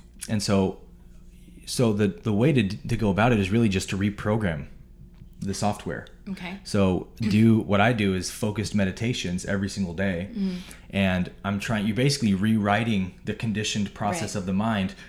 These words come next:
Speaker 1: by stepping into what you want and, and having an intense focus on what your desire is, right? So that's, if I want this new job, then I'm going to close my eyes, get into that deep state of stillness where I kinda enter that, you know, quantum field where everything's possible.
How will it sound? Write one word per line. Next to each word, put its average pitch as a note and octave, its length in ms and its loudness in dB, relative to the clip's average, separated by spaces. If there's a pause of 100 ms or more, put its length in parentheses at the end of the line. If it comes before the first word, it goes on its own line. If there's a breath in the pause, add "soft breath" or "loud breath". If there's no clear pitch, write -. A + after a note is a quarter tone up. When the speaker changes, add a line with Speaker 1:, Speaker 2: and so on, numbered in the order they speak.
(120)
Speaker 1:
by F#2+ 180 2
stepping G#2+ 400 -2
into G#2+ 200 -2
what F#2+ 160 0
you F#2+ 100 -2
want G#2+ 440 2
and, G2+ 260 0
and G2 240 -2
having G#2 240 -2
an G2 80 4
intense A#2 440 0
focus - 720 -4 (140)
on G#2 140 0
what G2+ 140 0
your G#2 100 0
desire G2 460 0
is, D#2 140 -6
right? F2+ 200 -4
So G2 120 -4
that's, F#2 260 -2
if F2+ 120 -8
I F#2+ 80 -4
want F#2+ 160 -2
this G2 160 -6
new F#2+ 120 0
job, G#2 340 -2 (220 loud breath)
then - 80 -8
I'm A2+ 160 -2
going A#2 260 2
to G#2+ 300 -2 (220 loud breath)
close A#2+ 260 -2
my C#3 200 2
eyes, G#2+ 240 0
get A2 140 0
into A#2 160 -2
that G2+ 200 -4
deep A2 220 0
state A2 280 0
of G#2+ 100 -2
stillness G#2 540 2
where G2 100 0
I F#2+ 40 0
kinda G2 220 -4
enter G2+ 280 -2
that, F#2 360 -2 (180 loud breath)
you G2 80 -2
know, F2 120 0
quantum G#2+ 480 0
field G2 440 0
where G2 100 0
everything's F#2+ 380 -2
possible. F2+ 600 -6